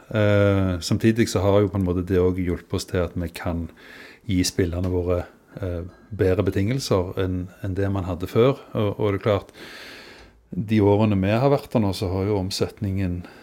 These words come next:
eh, doblet seg, og en av hovedgrunnen til at man,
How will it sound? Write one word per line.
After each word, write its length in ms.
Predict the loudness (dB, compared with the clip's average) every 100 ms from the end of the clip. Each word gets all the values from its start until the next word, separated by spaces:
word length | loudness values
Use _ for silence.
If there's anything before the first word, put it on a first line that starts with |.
| -10
eh, 440 | -6 -6 -6 -8 -10 -4
doblet 400 | 0 0 2 0
seg, 300 | 2 0 0 -8
og 140 | -4 -2
en 100 | -2
av 80 | -2
hovedgrunnen 460 | -2 -2 -2 -2
til 160 | -2 -4
at 200 | -4 -4
man, 220 | -4 -4